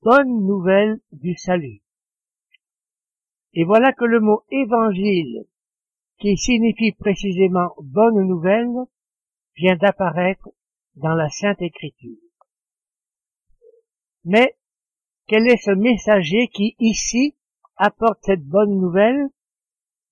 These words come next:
C'est le prophète Isaïe. Et quelle bonne nouvelle apporte-t-il ? Le Seigneur revient à Sion. Pourquoi faire ? Pour consoler son peuple,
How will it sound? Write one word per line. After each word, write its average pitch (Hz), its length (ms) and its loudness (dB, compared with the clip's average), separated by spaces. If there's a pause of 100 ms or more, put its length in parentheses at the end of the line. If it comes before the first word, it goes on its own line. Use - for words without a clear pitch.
(180)
C'est 175 160 -6
le 170 120 -2
prophète 175 400 -6
Isaïe. 170 520 -2 (1400)
Et 185 140 2
quelle 233 240 4
bonne 240 300 4
nouvelle 226 440 4
apporte-t-il ? 247 1000 -2 (1040)
Le 175 220 2
Seigneur 214 640 2 (160)
revient 190 560 0
à 170 180 -4
Sion. 165 560 -6 (1200)
Pourquoi 202 420 0
faire ? 226 420 -2 (760)
Pour 202 280 6 (180)
consoler 214 560 0
son 208 240 -2
peuple, 233 420 0